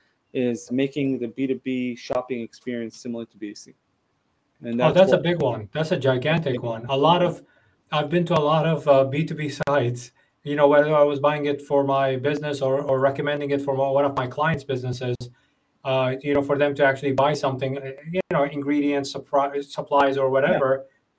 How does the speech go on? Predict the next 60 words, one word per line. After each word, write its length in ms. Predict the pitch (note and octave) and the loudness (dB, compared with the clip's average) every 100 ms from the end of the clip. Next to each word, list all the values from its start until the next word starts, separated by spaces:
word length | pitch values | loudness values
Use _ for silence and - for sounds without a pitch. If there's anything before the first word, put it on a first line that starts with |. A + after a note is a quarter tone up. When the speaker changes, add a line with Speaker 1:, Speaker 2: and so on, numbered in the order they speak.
| _ _ _ _ | _ _ _ _
Speaker 2:
The 160 | C#3 E3 | -2 -2
experience 520 | E3 - A3+ A#3 G#3 | -2 -4 -2 0 0
for 120 | - | 2
some 200 | F#3 G3+ | 2 4
reason 460 | G3+ G#3+ A3 F3+ D#3 | 4 2 2 0 -2
is 560 | D#3 D#3 - - - _ | -4 -6 -6 -12 -16 _
nineteen 460 | C3+ D#3+ F#3+ G3 G3 | -2 2 2 4 2
ninety-three 720 | F3+ E3+ D#3 D3 F3 G3 C#3+ | 4 2 0 -2 0 2 2
B 160 | B2+ C3+ | 0 -4
two 120 | C3+ | -4
C 320 | - B2 A2+ - | -2 -2 -2 -8
<laughs> 120 | - F#3+ | -2 0
on 640 | - F#3+ E3+ D3+ D3+ C#3 | 2 4 4 4 4 2
B 60 | - | 0
two 80 | C#3+ | 2
B 80 | F3 | 8
Speaker 1:
Yeah, 80 | G#3+ | 10
I 80 | D#3 | 12
Speaker 2:
sites 100 | F#3+ | 10
Speaker 1:
tell, 100 | - | 10
I 60 | |
Speaker 2:
today. 180 | D#3 B2 | 8 8
Speaker 1:
tell 80 | D3 | 8
you 80 | E3 | 10
what, 240 | G3 F#3 - D#2+ - | 10 8 -4 -10 -2
you 140 | C3+ | 2
know 120 | C#3+ | 4
what, 260 | G3 F#3+ - | 6 4 0
you, 140 | C#3+ - D#3+ | -10 -10 -12
you, 240 | C#3+ D3+ C#3+ _ _ - | -2 -2 -2 _ _ -6
I, 120 | C3+ | -4
I'll 140 | C#3+ C3 | -2 2
give 160 | E3 | 4
you 80 | F#3+ | 6
another 280 | F3+ F3+ F3 | 6 6 4
example. 540 | C3+ C3 B2 A#2 G2 _ _ | 2 0 -2 -2 -14 _ _
And 100 | A#2+ | -16
again, 220 | A#2 A2+ A2+ | -10 -10 -6
I 80 | A#2+ | -6
will 140 | B2+ | -2
not 260 | C#3+ D#3+ E3+ | 0 0 0
use 240 | G3 F3+ | -4 -2
names 380 | D#3+ E3+ D#3+ - | -4 -4 -6 -16
because 260 | _ B2 | _ -16
I'm 100 | B2+ | -12
not 120 | C3 C#3 | -8 -6
here 160 | D3 | -4
to 60 | C#3+ | -2
bash 280 | C#3+ C3+ - | -2 -2 -2
directly 560 | C3+ B2+ A#2+ A#2+ A2 | -2 -2 -6 -12 -12
the, 220 | A2 A2+ - | -10 -12 -14
the 60 | _ | _
company, 280 | A#2 - A2+ | -16 -12 -2
but 120 | D3+ | 0
I'll 140 | D#3+ | 0
just, 240 | D#3 G3 - | 0 -2 -2
just 220 | G3 - | -10 0
show 140 | G3+ | 2
you 120 | G3+ F#3 | 2 2
where, 180 | F#3 | 0